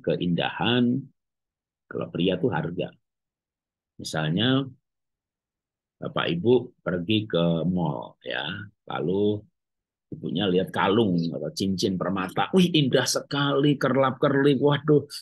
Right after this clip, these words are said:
ini bentuk, eh, kristalnya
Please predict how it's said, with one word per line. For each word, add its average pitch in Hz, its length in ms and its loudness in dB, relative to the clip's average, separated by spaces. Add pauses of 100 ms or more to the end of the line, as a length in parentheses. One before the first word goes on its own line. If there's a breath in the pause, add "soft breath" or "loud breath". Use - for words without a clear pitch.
(160)
ini 135 520 2 (200)
bentuk, 110 600 4 (320)
eh, 104 160 2
kristalnya 135 600 2